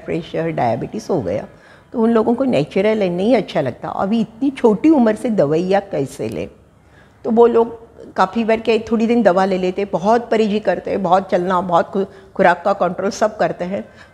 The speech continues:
तो काफ़ी बार उनकी बीमारी पूरी कंट्रोल में आ जाती है, even दवाइयाँ बंद करने के बाद भी कंट्रोल में रहती है, पर वो कंट्रोल आप ज़िंदगी भर नहीं टिका सकते और उसके बाद में बीमारी कब ऊपर आती है मालूम ही नहीं पड़ता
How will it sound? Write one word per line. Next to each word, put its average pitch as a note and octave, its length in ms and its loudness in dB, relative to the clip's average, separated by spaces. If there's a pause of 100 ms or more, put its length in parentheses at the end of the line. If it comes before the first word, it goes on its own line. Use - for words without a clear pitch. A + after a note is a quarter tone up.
तो A3+ 60 -2
काफ़ी A3+ 300 0
बार A#3+ 160 2
उनकी A#3+ 220 -2
बीमारी A#3 320 0
पूरी B3 260 -2
कंट्रोल A3+ 500 2
में A#3 100 2
आ A3 120 0
जाती G#3+ 300 -2
है, A#3+ 60 0
even A3+ 160 2
दवाइयाँ G#3 400 2
बंद G#3+ 160 0
करने A#3 220 0
के B3 80 -2
बाद A#3+ 140 2
भी B3+ 100 -2
कंट्रोल G3+ 340 -2
में G3 120 0
रहती E3 220 -2
है, F3+ 60 -8 (520)
पर A3+ 140 0
वो F3 300 2
कंट्रोल A3+ 540 -2
आप G#3 320 -8
ज़िंदगी F3+ 500 0
भर F#3+ 200 -2
नहीं D#3+ 380 -4
टिका A#2+ 320 -10
सकते - 420 -16 (520)
और B3 120 0
उसके B3+ 220 -2
बाद A3+ 180 2
में B3+ 120 0
बीमारी G#3+ 280 0
कब A#3+ 240 -2
ऊपर A#3+ 280 -2
आती G#3+ 240 -2
है A3+ 100 -2
मालूम C#3+ 320 -2
ही F#3+ 60 0
नहीं D3+ 120 -2
पड़ता - 460 -12